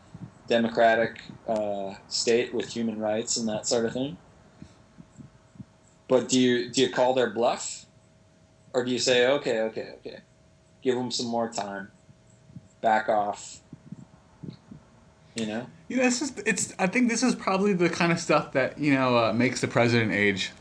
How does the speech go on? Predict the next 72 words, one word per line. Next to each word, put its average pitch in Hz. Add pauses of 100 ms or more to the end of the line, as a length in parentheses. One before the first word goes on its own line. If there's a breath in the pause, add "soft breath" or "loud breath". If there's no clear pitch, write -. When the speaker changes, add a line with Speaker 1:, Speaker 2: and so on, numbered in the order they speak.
(260 loud breath)
Speaker 2:
You 143
know, 156
they 143
show 147
those 123
pictures 135
of 107
the -
presidents 123
Speaker 1:
Yeah. 120
Speaker 2:
before 123
they 117
come 120
in 120
and 113
before 120
they 113
come 117
out, 113
you 127
know? 120 (840 loud breath)
It's 123
like 151
all 196
the 214
Speaker 1:
They -
all -
Speaker 2:
stupid -
Speaker 1:
come 127
Speaker 2:
stuff. 147
Speaker 1:
out 117
with -
gray 117
hair. 113
Speaker 2:
Yeah, 160
yeah, 156
it's -
like 226
all 240
the 247
stupid 240
stuff 190
with 170
Congress 131
and 123
this 120
and 120
that. 117
It's 120
like, 202
yeah, 214
that 202
stuff's 196
annoying, 113
you 135
know? 143
But 139
it's 135
like 151
to 151
sit -
in 151
the 151
Situation 139
Room 131
or 117
wherever 117
they 113
sit -
and 110
talk 120
about, 113